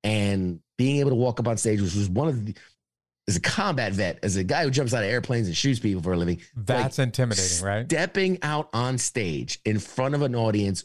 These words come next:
Speaker 1: was one of the scariest
Speaker 2: Oh,
Speaker 1: things I've
Speaker 2: yeah.
Speaker 1: ever done
Speaker 2: Absolutely.
Speaker 1: in my life.
Speaker 2: Yep.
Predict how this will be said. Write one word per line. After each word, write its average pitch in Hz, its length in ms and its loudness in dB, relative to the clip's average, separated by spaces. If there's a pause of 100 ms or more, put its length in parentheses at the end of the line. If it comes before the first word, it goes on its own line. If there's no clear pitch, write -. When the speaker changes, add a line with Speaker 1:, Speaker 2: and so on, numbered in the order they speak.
Speaker 1:
was 101 460 0
one 120 380 0
of 113 240 0
the 131 220 4
scariest 110 760 0
Speaker 2:
Oh, 104 40 -2
Speaker 1:
things 113 240 0
I've 82 220 2
Speaker 2:
yeah. 87 60 0
Speaker 1:
ever 92 160 0
done 85 380 0
Speaker 2:
Absolutely. 123 580 -2
Speaker 1:
in 104 140 -4
my 90 100 2
life. 82 400 -2
Speaker 2:
Yep. 120 300 -2